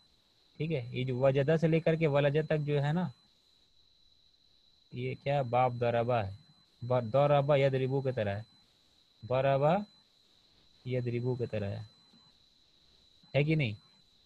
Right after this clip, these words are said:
दरबा यदरिबु, दरबा यदरिबु, ठीक है। वजबा यौजिबु था, यजीबु हो गया। वआदा यौइदु था,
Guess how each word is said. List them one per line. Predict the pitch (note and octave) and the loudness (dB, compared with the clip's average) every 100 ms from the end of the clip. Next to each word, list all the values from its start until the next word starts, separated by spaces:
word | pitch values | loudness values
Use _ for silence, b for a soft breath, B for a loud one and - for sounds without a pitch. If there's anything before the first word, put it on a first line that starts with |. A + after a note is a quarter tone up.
| _ _ - | _ _ -12
दरबा | A#2 C3 C3+ C3 D3 F#3+ - _ _ _ _ - | -4 0 2 2 2 0 -6 _ _ _ _ -6
यदरिबु, | B2+ B2 A#2 A2 G#2 G#2 - _ _ _ _ _ B2 | -2 0 -2 -4 -6 -8 -14 _ _ _ _ _ -8
दरबा | A#2+ C3 B2+ C#3+ | -4 -2 -2 0
यदरिबु, | C3 C#3+ B2+ A#2 A#2 A2 G2 G#2+ _ _ _ _ _ _ _ _ _ _ _ _ _ _ _ _ _ | 2 2 0 -2 -4 -4 -8 -10 _ _ _ _ _ _ _ _ _ _ _ _ _ _ _ _ _
ठीक | D#3+ E3+ | -6 -2
है। | G#2 A2+ - _ - | -4 -6 -18 _ -2
वजबा | C3 C#3 C#3+ C#3 E3 | 2 6 4 4 2
यौजिबु | D#3 A#2 C#3 D#3 D3 C3 C#3 C3+ D#3 | 0 2 4 4 2 0 -2 0 0
था, | F3 | 0
यजीबु | D#3 B2 A#2+ A#2+ | 2 0 0 -2
हो | A2+ G#2+ | -2 -2
गया। | G2+ | -2
वआदा | A2 C3+ B2 C3+ D3+ | -2 0 2 2 4
यौइदु | A#2 B2+ D3 C3 C3 B2+ D3+ | 4 4 2 2 -2 -2 -4
था, | D3+ F3 | -2 -4